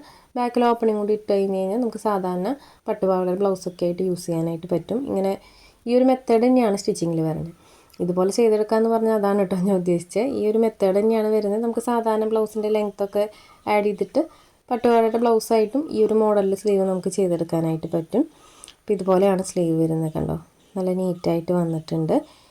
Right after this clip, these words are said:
ഇനി സൈഡ് ജോയിന്റ് ഇട്ട് കൊടുക്കാം. അപ്പോൾ ഞാൻ ബാലൻസ് വന്ന ക്ലോത്തിൽ നിന്ന് ടൈ രണ്ടെണ്ണം സ്റ്റിച്ച് ചെയ്ത് വെച്ചിട്ടുണ്ട്. already സ്റ്റിച്ച് ചെയ്ത് വെച്ചിട്ടുണ്ട്. ഞാൻ എപ്പോഴും ഫ്രോക്കുകൾ സ്റ്റിച്ച് ചെയ്യുമ്പോൾ ആദ്യം തന്നെ ടൈ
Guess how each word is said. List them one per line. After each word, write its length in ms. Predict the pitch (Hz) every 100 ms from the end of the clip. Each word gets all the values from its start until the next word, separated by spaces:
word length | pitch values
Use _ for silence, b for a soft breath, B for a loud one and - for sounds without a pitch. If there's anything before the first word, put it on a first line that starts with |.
| B _ -
ഇനി 180 | 262 349
സൈഡ് 440 | - 240 208 208 240
ജോയിന്റ് 340 | 240 196 175
ഇട്ട് 120 | 175
കൊടുക്കാം. 440 | 180 170 170 - 240
അപ്പോൾ 200 | - -
ഞാൻ 140 | 202 220
ബാലൻസ് 480 | 226 220 214 214 226
വന്ന 200 | 254 240
ക്ലോത്തിൽ 400 | 233 247 233 208
നിന്ന് 160 | 202 214
ടൈ 200 | 226 202 196
രണ്ടെണ്ണം 460 | 214 220 185 185 202
സ്റ്റിച്ച് 260 | - 208
ചെയ്ത് 160 | - 170
വെച്ചിട്ടുണ്ട്. 540 | 170 165 156 160 160 214 277 B B B -
already 300 | 220 220 214
സ്റ്റിച്ച് 260 | - 254
ചെയ്ത് 160 | 220 185
വെച്ചിട്ടുണ്ട്. 460 | 185 180 - 147 156
ഞാൻ 160 | 180
എപ്പോഴും 360 | 220 220 226 233
ഫ്രോക്കുകൾ 440 | 254 254 233 214 208
സ്റ്റിച്ച് 280 | 208 214 -
ചെയ്യുമ്പോൾ 360 | 196 196 208 -
ആദ്യം 300 | 196 190 196
തന്നെ 180 | 202 196
ടൈ 180 | 208